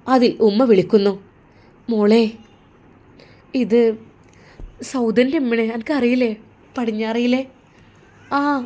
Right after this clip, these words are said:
ആ, ശരി. ആ, എന്ത് താത്ത വിശേഷം? അല്ല മോളെ, മോൾ ഇടയ്ക്കിടയ്ക്കൊക്കെ ഇങ്ങനെ തയ്ക്കാനൊക്കെ വരലുണ്ടല്ലോ. ആ, എനിക്ക് മനസ്സിലായി. മോളെ, ഒന്നും ഉണ്ടായിട്ടില്ല.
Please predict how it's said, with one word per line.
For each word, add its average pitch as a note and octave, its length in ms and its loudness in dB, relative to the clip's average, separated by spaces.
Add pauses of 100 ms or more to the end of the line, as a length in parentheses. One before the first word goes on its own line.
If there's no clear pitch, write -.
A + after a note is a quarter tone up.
(140)
ആ, C4+ 100 -2
ശരി. B3+ 440 -2 (800)
ആ, B3+ 180 -6 (720)
എന്ത് C4 360 0 (240)
താത്ത C4+ 220 0
വിശേഷം? C#4 680 0 (720)
അല്ല A3 200 -2
മോളെ, A#3+ 280 2
മോൾ A3 260 -2
ഇടയ്ക്കിടയ്ക്കൊക്കെ A#3+ 500 -2
ഇങ്ങനെ C4 200 -4
തയ്ക്കാനൊക്കെ B3 640 -2
വരലുണ്ടല്ലോ. A#3 420 -2
ആ, C#4+ 160 -4
എനിക്ക് C#4+ 240 -4
മനസ്സിലായി. C#4+ 680 -4 (960)
മോളെ, A#3 280 -2 (600)
ഒന്നും C4 260 0
ഉണ്ടായിട്ടില്ല. A3 640 0